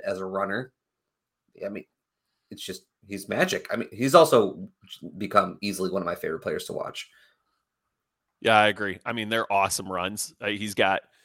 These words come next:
Speaker 2: a massive ceiling throughout the end of the year. I also think it's really interesting that, like,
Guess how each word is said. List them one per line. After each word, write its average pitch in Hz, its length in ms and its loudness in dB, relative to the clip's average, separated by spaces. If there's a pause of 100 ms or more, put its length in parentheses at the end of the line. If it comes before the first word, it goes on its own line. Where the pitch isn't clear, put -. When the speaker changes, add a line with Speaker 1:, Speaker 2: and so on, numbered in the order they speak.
(220)
Speaker 2:
a 107 100 0
massive 120 560 2
ceiling 92 520 -6
throughout 98 400 0
the - 140 -4
end 98 160 -6
of 90 80 -6
the 92 80 -10
year. 92 400 -6 (260)
I 147 60 10
also 220 220 10
think 190 160 4
it's - 160 -2
really 131 260 4
interesting 117 460 -4
that, 110 180 -4
like, 101 260 -2